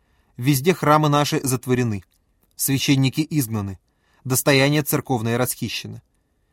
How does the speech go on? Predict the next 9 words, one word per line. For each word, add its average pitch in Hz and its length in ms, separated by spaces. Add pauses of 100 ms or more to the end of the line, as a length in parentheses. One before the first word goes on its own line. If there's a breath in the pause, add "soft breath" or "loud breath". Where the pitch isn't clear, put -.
(160)
Не 147 140
крестят 160 380
младенцев, 131 640 (340)
не 139 160
исповедуют 139 540
умирающих, 123 600 (500)
не 139 140
отпевают 143 500
мертвых, 139 520